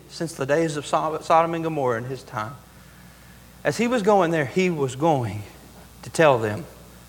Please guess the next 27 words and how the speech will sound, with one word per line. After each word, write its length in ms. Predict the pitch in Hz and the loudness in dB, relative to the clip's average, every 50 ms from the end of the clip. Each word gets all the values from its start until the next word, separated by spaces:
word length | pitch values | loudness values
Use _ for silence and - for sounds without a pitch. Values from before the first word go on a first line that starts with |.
| - - - | -14 -8 0
about 300 | 117 117 110 107 - 117 | 2 4 4 4 2 -2
Jesus. 540 | 117 107 98 95 - - - - - - - - - - - - - - - - - - - - - - - - | -2 -2 -2 -6 -10 -14 -16 -16 -18 -18 -20 -20 -20 -20 -20 -20 -20 -20 -20 -20 -20 -20 -20 -20 -20 -20 -4 2
He 160 | - 196 214 | 4 6 6
was 180 | 220 214 214 - | 6 6 4 6
going 540 | 180 214 208 180 147 123 123 117 113 117 - - - - - - - | 6 6 6 6 6 4 0 -2 -4 -6 -10 -14 -18 -20 -20 -18 -2
to 100 | - 151 | 0 0
preach 600 | 143 - - 175 165 139 - - - - - - - - - - - - - - - - - - | 0 2 2 4 4 4 2 -2 -6 -10 -10 -10 -14 -18 -20 -20 -20 -20 -20 -20 -20 -20 -6 -2
the 100 | 131 139 | 0 2
gospel. 520 | 131 135 123 120 - - - - 135 120 - - - - - - - - - - - - - - - - - - - | 4 4 2 2 -2 -6 -8 -8 -10 -10 -12 -16 -20 -20 -20 -20 -20 -20 -20 -20 -20 -20 -20 -20 -20 -20 -18 -2 2
It 180 | 160 180 196 | 4 6 6
is 200 | 185 165 143 143 | 6 6 4 4
no 680 | 165 170 175 180 190 196 196 202 208 214 214 220 220 214 - - - - - - - - - | 2 2 4 6 6 8 8 6 4 4 2 0 0 -2 -6 -12 -18 -20 -20 -20 -20 -8 -4
mistake, 680 | 143 143 - - - - 135 110 107 - - - - - - - - - - - - - - - - - - | -2 -2 -2 -2 0 2 2 2 2 -2 -8 -14 -18 -20 -20 -20 -20 -20 -20 -20 -20 -20 -20 -20 -20 -10 -8
it's 160 | - 127 - 165 | -6 -4 0 2
no 160 | 160 160 180 | 2 4 2
mistake, 420 | 190 185 - - 196 196 185 - | 2 -2 -2 0 0 0 0 -2
church, 440 | - - 117 110 110 - - - - - - - - - - - - - - - - - | -4 -2 -2 -2 -4 -6 -12 -16 -16 -18 -20 -20 -20 -20 -20 -20 -20 -20 -20 -20 -4 -2
that 180 | 127 131 127 | 0 0 0
the 60 | - 117 | 0 0
next 380 | 123 151 180 175 - - 147 | 2 0 0 0 -4 -6 -2
book 200 | 160 175 160 - | 0 0 0 0
in 100 | 135 123 | -2 -2
your 180 | 131 139 139 127 | 2 2 2 4
Bible 400 | 139 139 127 110 101 107 107 107 | 6 4 4 4 2 -2 -4 -6
is 120 | 107 104 110 | -6 -6 -4
what? 280 | 120 113 104 110 - - - - - - - - - - - - - - - - - - - - - - - - - - - - | -2 -2 -2 -4 -6 -14 -20 -20 -20 -20 -20 -20 -20 -20 -20 -20 -20 -20 -20 -20 -20 -20 -20 -20 -20 -20 -20 -20 -20 -20 -10 -4
Romans. 600 | 127 117 110 98 95 98 - - - - - | 0 0 0 0 -2 -6 -12 -14 -14 -14 -14